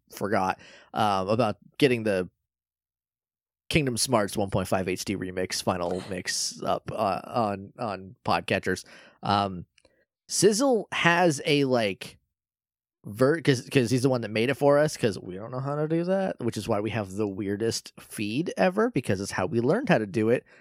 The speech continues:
seven years ago when we made a Power Rangers podcast that we were sure no one would ever listen to. And now it's the only way we know how to put <laughs> podcasts on the internet, and it's literally the worst way you can do it.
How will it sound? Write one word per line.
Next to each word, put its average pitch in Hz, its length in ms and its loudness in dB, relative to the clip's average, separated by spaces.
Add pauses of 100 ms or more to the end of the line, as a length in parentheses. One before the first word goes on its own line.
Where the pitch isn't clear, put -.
seven 131 340 2
years 214 220 2
ago 117 220 4
when 139 140 2
we 156 80 -2
made 175 120 2
a 185 40 -2
Power 226 280 0
Rangers 143 200 0
podcast 123 420 2
that 131 80 0
we 139 120 2
were 151 160 2
sure 120 420 4 (280)
no 127 200 2
one 127 100 2
would 127 80 4
ever 110 200 2
listen 123 260 2
to. - 200 -6 (600)
And 139 200 4
now 139 180 4
it's 131 140 2
the 147 140 4
only 139 200 2
way 127 160 6
we 120 100 0
know 117 120 2
how 117 80 4
to 107 80 0
put 117 160 0
<laughs> - 0 -
podcasts 127 520 2
on 113 100 2
the 120 120 -2
internet, 190 400 4
and 160 140 4
it's 139 180 0
literally 170 540 4
the 147 100 4
worst 135 320 4
way 120 160 4
you 110 200 0
can 110 180 -2
do 120 180 4
it. 92 160 -6